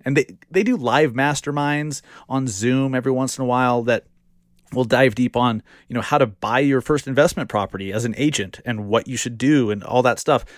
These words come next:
Go to massive agent podcast dot com slash collab, C O L L A B, massive agent podcast dot com slash collab. Join it. It's free. Fill out the Google form real quick,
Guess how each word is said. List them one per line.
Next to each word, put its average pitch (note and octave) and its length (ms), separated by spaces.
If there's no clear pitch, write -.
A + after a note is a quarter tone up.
Go D3 140
to - 140
massive C#3+ 440
agent C#3+ 300
podcast A#2+ 640
dot B2+ 260
com D3 500
slash B2 580
collab, A2 540
C C#3 280
O C3 140
L A#2+ 260
L A2+ 240
A A2+ 160
B, G2 300
massive D3 360
agent C3+ 260
podcast B2+ 560
dot C3 240
com B2 460
slash A#2+ 500
collab. A#2 640
Join D#3+ 320
it. D#3+ 220
It's A2+ 220
free. D#3 540
Fill D3+ 220
out C#3 180
the C#3 60
Google C3 280
form C3+ 340
real B2+ 140
quick, B2+ 400